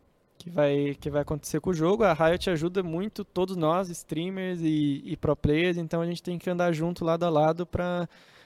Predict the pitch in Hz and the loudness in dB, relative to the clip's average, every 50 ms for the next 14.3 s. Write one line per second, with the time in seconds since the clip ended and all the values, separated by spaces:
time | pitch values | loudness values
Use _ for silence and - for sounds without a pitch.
0 | _ - 160 160 170 170 165 165 170 180 185 - - - 220 254 202 185 185 196 | _ -2 2 4 6 8 8 6 6 4 2 0 0 -2 -2 0 0 0 0 0
1 | - - 208 220 247 - - 180 180 190 180 165 147 143 147 151 147 143 143 143 | -2 -4 -4 -4 -4 -4 -2 0 0 0 0 0 -2 -2 -2 -2 -2 -4 -6 -8
2 | 143 143 _ _ _ _ _ _ _ _ _ _ _ _ _ _ _ _ _ - | -10 -12 _ _ _ _ _ _ _ _ _ _ _ _ _ _ _ _ _ -12
3 | 247 151 143 151 156 170 - 190 190 - 214 202 190 196 196 208 208 - 214 208 | -6 -2 0 0 0 0 0 -2 0 2 2 4 4 4 4 2 2 2 2 2
4 | 190 214 208 208 185 196 190 208 208 220 220 - 233 220 - 226 214 196 208 214 | 2 0 0 2 2 2 2 2 2 -2 -4 -4 -4 -4 -2 -2 -2 0 0 0
5 | 208 190 190 202 220 233 - - - 240 240 233 233 233 233 226 226 220 214 208 | 0 0 0 0 0 -2 -4 -4 -4 -2 -2 -2 -2 -4 -4 -4 -4 -4 -6 -6
6 | 190 190 - 190 180 - 202 190 - 208 208 202 202 202 - 208 208 214 226 214 | -8 -8 -8 -6 -4 -2 -2 0 0 0 0 2 0 0 0 -2 -2 -2 2 4
7 | 190 170 165 151 147 147 147 147 - - - 165 160 156 156 151 143 139 147 175 | 6 6 6 6 6 4 2 2 -2 -6 -6 -4 -2 -2 -2 -2 -4 -6 -10 -14
8 | - _ _ _ _ - 151 151 160 165 - - 180 170 170 165 160 151 - - | -20 _ _ _ _ -6 -4 -4 -4 -4 -2 4 6 8 8 8 6 4 0 -2
9 | 165 151 147 160 160 160 160 165 160 160 165 - - 165 156 160 170 185 190 190 | -2 0 0 0 0 0 0 -2 -2 -4 -4 -6 -6 -2 0 2 4 4 4 2
10 | 190 185 185 175 - - _ _ _ _ _ - 160 165 175 160 151 147 - 156 | 2 0 -2 -4 -8 -12 _ _ _ _ _ -2 2 4 4 4 4 2 0 -2
11 | 143 151 147 - - - 160 147 151 156 156 - 170 156 151 151 156 147 - - | -2 -2 -2 -4 -4 -4 -4 -2 -2 -4 -4 -4 -4 -2 -2 -2 -2 -2 -2 -2
12 | 165 160 160 165 175 185 180 170 - 165 160 151 151 156 147 147 - - _ _ | -2 0 2 2 2 2 2 0 -2 -4 -4 -2 -2 -2 -4 -4 -8 -12 _ _
13 | _ _ _ _ _ _ - 156 151 147 147 151 151 - - - 160 160 151 160 | _ _ _ _ _ _ -6 0 2 2 2 2 0 -2 0 0 0 2 2 0
14 | 160 151 156 185 208 | 0 0 0 0 -2